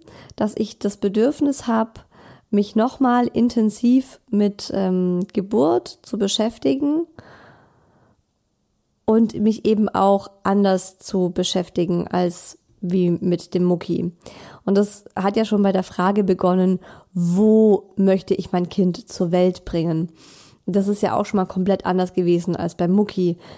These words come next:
Beim Mucki stand einfach außer Frage, dass es im Krankenhaus zur Welt kommt. Da hatte ich ehrlich gesagt auch andere Dinge noch nicht auf dem Schirm. Ich kannte niemanden, der im Geburtshaus war. Geburtshaus war mir völlig fremd.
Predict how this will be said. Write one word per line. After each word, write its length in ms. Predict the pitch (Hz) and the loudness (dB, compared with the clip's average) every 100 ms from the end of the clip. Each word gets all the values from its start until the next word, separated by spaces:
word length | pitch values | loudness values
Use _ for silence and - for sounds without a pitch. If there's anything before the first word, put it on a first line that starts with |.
| _ | _
Beim 140 | - 180 | -4 0
Mucki 260 | 208 214 | 0 0
stand 420 | 202 - 180 175 - _ - | -4 -2 -4 -6 -12 _ -6
einfach 380 | 190 175 185 151 | -4 -4 -8 -2
außer 260 | 185 190 | 0 2
Frage, 540 | 180 - - 190 208 196 | -2 -4 -10 -2 0 0
dass 180 | 185 - | 0 -6
es 160 | 175 | -6
im 140 | 175 185 | -6 -8
Krankenhaus 640 | 202 - 226 214 202 202 | -6 -6 -2 0 0 -2
zur 160 | - 202 | -6 -2
Welt 300 | 190 208 - | 0 -2 -4
kommt. 440 | - 208 233 - _ - - - - | -4 -2 -2 -6 _ -20 -20 -18 -4
Da 260 | 185 170 | -4 -2
hatte 220 | 208 233 | -4 -4
ich 320 | - 220 - _ - | -2 -4 -6 _ -2
ehrlich 360 | 208 214 226 | 0 0 -2
gesagt 360 | 208 196 196 - | -4 -4 -6 -6
auch 160 | - | -6
andere 380 | - 202 220 196 | -2 0 2 0
Dinge 260 | 185 214 214 | 2 2 2
noch 160 | 175 | 2
nicht 240 | - 208 - | 0 -2 -2
auf 140 | 170 | -6
dem 80 | 185 | -4
Schirm. 420 | 170 220 214 170 170 - - - | -2 0 2 0 -4 -14 -20 -10
Ich 160 | - 196 | -6 -4
kannte 320 | 208 202 208 | -2 0 2
niemanden, 640 | 190 202 196 190 185 185 180 | 2 4 2 0 0 0 2
der 160 | 175 | 0
im 140 | 165 170 | 0 -2
Geburtshaus 840 | 170 180 190 - 180 170 185 - | -2 0 0 0 -2 -2 -2 -4
war. 340 | 165 165 165 180 | -2 0 0 -2
Geburtshaus 580 | - 170 185 - 190 | -4 -4 -4 -4 -4
war 100 | 175 | -2
mir 120 | 175 180 | -2 -2
völlig 340 | - 214 208 | -2 -4 -4
fremd. 460 | - 196 190 190 | -4 -2 0 -2